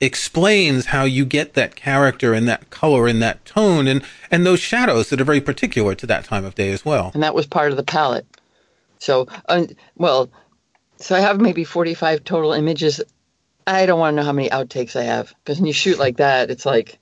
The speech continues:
Speaker 2: you have no, you don't, I mean, it's just bad. My camera, it got wet, it got glitter, it got sand, it's fine.
Speaker 1: But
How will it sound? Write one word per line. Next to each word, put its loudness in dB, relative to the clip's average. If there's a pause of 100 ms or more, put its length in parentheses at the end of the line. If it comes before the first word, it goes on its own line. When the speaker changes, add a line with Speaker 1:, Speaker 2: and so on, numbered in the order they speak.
(440)
Speaker 2:
you 2
have 0
no, 2
you 2
don't, 2
I 0
mean, 0
it's -6
just -12
bad. 2
My -2
camera, -2 (720)
it -8
got 0
wet, 4
it -14
got -2
glitter, 4
it -2
got -8
sand, 0
it's -10
fine. -4
Speaker 1:
But -2